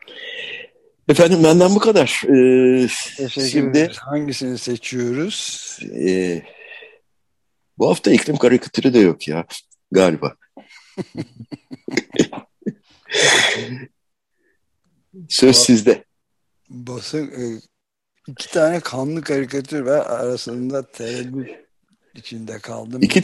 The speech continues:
Speaker 1: iki tane mi? Ha, evet,
Speaker 2: <laughs>
Speaker 1: evet.
Speaker 2: Yani tamamen kana boyanmış olan.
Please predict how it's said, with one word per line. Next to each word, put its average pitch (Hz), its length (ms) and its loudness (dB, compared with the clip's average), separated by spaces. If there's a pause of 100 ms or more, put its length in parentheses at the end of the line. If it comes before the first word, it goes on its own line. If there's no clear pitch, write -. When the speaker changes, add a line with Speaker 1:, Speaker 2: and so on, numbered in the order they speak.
(120)
Speaker 1:
iki - 200 6
tane 226 280 6
mi? 104 180 4 (220)
Ha, 117 220 4
evet, 104 180 6 (140)
Speaker 2:
<laughs> - 100 -8
Speaker 1:
evet. 110 520 -6 (280)
Speaker 2:
Yani 110 360 -6 (160)
tamamen 131 520 -4
kana 123 360 -6
boyanmış 110 560 -10
olan. 127 300 -4